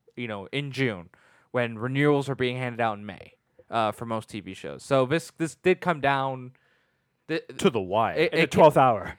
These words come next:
Speaker 1: It, well, it came, it came, it, there was a
Speaker 3: Midnight.
Speaker 1: lot of decision making. It wasn't immediate, right? I think, like, season two of Legion came before season one even premiered, right? It was so well received, um, critically and within the company <coughs> that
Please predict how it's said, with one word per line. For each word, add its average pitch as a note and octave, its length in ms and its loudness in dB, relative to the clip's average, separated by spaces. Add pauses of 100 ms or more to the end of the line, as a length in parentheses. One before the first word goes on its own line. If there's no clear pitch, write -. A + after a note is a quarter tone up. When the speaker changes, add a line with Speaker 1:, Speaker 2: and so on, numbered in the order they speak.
(160)
Speaker 1:
It, F3+ 100 2
well, G3+ 180 8
it F#3+ 140 4
came, A3 240 4
it F3 140 0
came, G#3+ 280 0
it, E3 280 4
there D3+ 260 6
was F3 140 4
a - 40 -2
Speaker 3:
Midnight. E3+ 100 -2
Speaker 1:
lot F3 160 10
of F3 80 0
decision F#3 380 2
making. A2 300 -6
It G#2+ 80 -2
wasn't D3 320 0
immediate, C3 480 -6
right? G#2+ 300 -2
I B2+ 60 -4
think, - 260 -4
like, D3+ 160 0
season D3 340 -6
two D#3+ 360 2
of A#2 100 -2
Legion B2 300 -6
came B2 200 -8
before B2+ 320 -8
season A#2 300 -12
one A2+ 160 -6
even F#2+ 160 -18
premiered, F2+ 420 -20 (280)
right? G#2 260 -6 (300)
It C#3 60 -4
was B2+ 140 -4
so C#3 260 4
well B2+ 160 6
received, G#2 640 -8 (380)
um, G2+ 440 -2
critically A2 800 -8
and G2+ 260 -12
within G#2 360 -10
the F#2 60 -16
company F#2 640 -16
<coughs> - 60 -20
that G2+ 160 -6